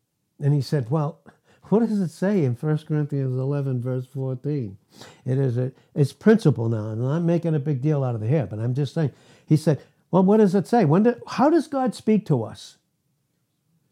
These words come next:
How do we know his will? It's through his word." Did God speak?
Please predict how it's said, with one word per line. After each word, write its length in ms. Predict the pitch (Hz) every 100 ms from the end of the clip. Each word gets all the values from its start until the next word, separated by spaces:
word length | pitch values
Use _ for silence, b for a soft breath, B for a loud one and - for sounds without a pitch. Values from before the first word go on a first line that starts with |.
| _
How 140 | - 277
do 80 | 349
we 120 | 339
know 220 | 320 311
his 140 | 285
will? 460 | 220 247 311 135 - _ -
It's 160 | 147
through 160 | 202 320
his 140 | 240
word." 420 | 214 269 294 117 - _ _ _ _ _ _ _ _ _ _ _ _ _ _ _ _ _ _ _ _ _ _ _ _ _ _ _ _ _ _ _ _ _ _ _ _ _
Did 160 | 196 170
God 240 | 220 247
speak? 340 | - 277 294